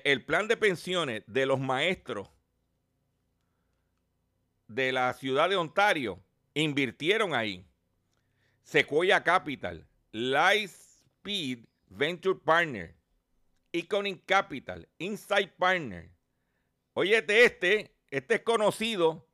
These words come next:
Thomas Bravo y Masoji Son SoftBank Group Corp. Thomas Bravo, que sale en los periódicos como que es un inversionista puertorriqueño,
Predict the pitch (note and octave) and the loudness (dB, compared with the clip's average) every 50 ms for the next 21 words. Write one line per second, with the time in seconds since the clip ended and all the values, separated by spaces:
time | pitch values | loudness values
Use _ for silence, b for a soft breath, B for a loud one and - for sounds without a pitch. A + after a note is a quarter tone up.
0 | _ _ _ _ _ _ _ _ _ - A#3+ B3 C4 C4 B3+ B3 A#3+ A#3+ A3+ A3+ | _ _ _ _ _ _ _ _ _ 6 8 8 8 8 6 6 6 6 6 6
1 | A3 G#3+ A3+ A#3 A#3 A#3 A3+ A3 G#3 F#3+ F3 D#3+ D3+ C#3 B2 A2 G2+ F#2+ - - | 6 8 10 10 10 10 10 8 8 8 8 8 6 6 4 2 0 -4 -10 -16
2 | _ _ _ _ _ _ _ _ _ _ _ _ _ _ _ _ _ _ _ _ | _ _ _ _ _ _ _ _ _ _ _ _ _ _ _ _ _ _ _ _
3 | _ _ _ _ _ _ _ _ _ _ _ _ _ _ - D3+ D#3 E3 D#3+ D3+ | _ _ _ _ _ _ _ _ _ _ _ _ _ _ -8 -6 -6 -6 -6 -8
4 | - _ _ _ _ - C3+ C#3+ D3 D#3 D3+ D3+ - - G#3 A3 A#3 G#3 G#3 G#3 | -12 _ _ _ _ -16 -10 -6 -4 -2 -2 -2 -4 -4 -4 -2 -2 -2 -4 -6
5 | F#3+ - - - G#3 G#3+ G3+ F#3+ F3+ F3+ D#3+ - _ _ _ - - E3+ F3 F#3 | -10 -10 -8 -4 -2 0 0 -2 -4 -8 -14 -16 _ _ _ -8 -2 2 2 2
6 | F3+ D#3+ D#3 F3 F3 F3+ E3 D3+ E3 D#3+ F3 D3 - _ - C3 B2 G#2+ F2+ E2 | 2 2 2 2 2 2 0 -4 -4 -4 -4 -6 -6 _ -2 0 0 0 -2 -4
7 | _ _ _ _ _ _ _ _ _ _ _ _ _ _ _ _ _ _ _ _ | _ _ _ _ _ _ _ _ _ _ _ _ _ _ _ _ _ _ _ _
8 | _ _ _ _ _ _ _ _ _ _ _ _ _ _ _ _ _ - B3 B3 | _ _ _ _ _ _ _ _ _ _ _ _ _ _ _ _ _ 6 8 8
9 | B3+ B3+ B3 B3 A#3+ A#3 A3+ A3+ G#3 G#3 G#3 G#3+ G#3+ G#3+ G3+ F#3+ E3+ D3+ C3+ A#2+ | 8 8 8 8 8 8 6 6 6 6 8 8 8 8 8 8 6 6 6 4
10 | G#2+ G2+ F#2+ - _ _ _ - - A2 - B2+ A#2+ C#3 D#3 E3 D#3 - E3 C#3 | 2 0 -4 -8 _ _ _ -4 -2 0 2 2 4 4 4 2 2 2 0 0
11 | C#3 D3+ D#3 D#3+ D#3+ D#3+ D#3+ D#3+ D#3 D3+ D3+ D3 B2 C#3+ C3 C3+ B2 G#2+ C3 C3+ | 2 2 4 4 4 4 4 2 2 0 0 0 0 -2 -4 -6 -4 0 0 0
12 | C#3+ C#3+ C#3+ C#3+ C#3+ C#3 C#3 C3 - D3+ C#3 C#3 C#3+ C#3 A#2 D3 C#3+ B2 D3+ D3+ | 0 0 -2 -4 -4 -2 -4 -2 0 -2 -2 -2 -4 -6 -4 -4 -4 -2 -2 -4
13 | C#3+ C#3+ - F3 E3+ E3+ E3 E3 E3 E3 D#3+ D#3+ D#3+ D#3+ D#3 D#3 D#3 D3+ D3 C#3+ | -4 -4 -2 0 0 2 2 0 0 0 -2 -2 -4 -4 -4 -4 -4 -2 -2 -2
14 | C3+ | -4